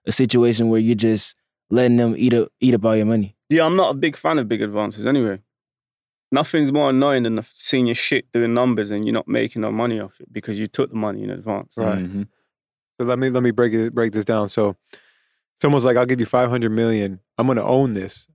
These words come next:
Speaker 2: Mm-hmm.
Speaker 3: No, I'm, I'm sorry, five million. I'm gonna own this song. You're never gonna see a royalty check in your life for that song because you don't own it no more. You're selling
Speaker 1: Mm-hmm.
Speaker 3: it. Like, yo, you collect all the
Speaker 2: No, don't
Speaker 3: royalties.
Speaker 2: get me wrong. You see royalties.
Speaker 3: No, no, no. I'm saying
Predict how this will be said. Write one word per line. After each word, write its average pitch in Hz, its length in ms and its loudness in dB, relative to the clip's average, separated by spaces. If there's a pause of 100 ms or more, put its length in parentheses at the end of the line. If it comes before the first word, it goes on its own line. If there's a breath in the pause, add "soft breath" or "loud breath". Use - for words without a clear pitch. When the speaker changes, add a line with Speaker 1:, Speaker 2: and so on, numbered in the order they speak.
(140)
Speaker 2:
Mm-hmm. 123 140 2
Speaker 3:
No, 123 200 2
I'm, 131 120 0
I'm 123 120 -4
sorry, 98 240 -4
five 131 260 2
million. 117 420 0
I'm 123 100 0
gonna 113 160 0
own 135 240 2
this 139 160 0
song. 123 260 2
You're 127 100 2
never 143 220 2
gonna 127 120 -2
see 127 140 0
a 120 80 4
royalty 120 320 2
check 120 260 2
in 131 160 0
your 123 120 2
life 117 260 2
for - 180 -6
that 107 160 -2
song 117 240 0
because 107 300 -2
you 131 80 4
don't 117 180 2
own 131 220 2
it 107 60 -4
no 107 120 0
more. 98 220 -4
You're 113 160 2
selling 139 320 2
Speaker 1:
Mm-hmm. 135 100 0
Speaker 3:
it. 117 40 -2
Like, 113 140 2
yo, 120 180 4
you 135 160 0
collect 131 280 2
all 135 160 4
the 139 60 0
Speaker 2:
No, 127 100 2
don't 185 160 4
Speaker 3:
royalties. 240 140 2
Speaker 2:
get 247 100 0
me 240 60 0
wrong. 180 320 2
You 208 100 -2
see 240 220 -2
royalties. 190 460 2
Speaker 3:
No, 180 100 4
no, 180 100 2
no. 165 160 4
I'm 143 80 -2
saying 135 380 -2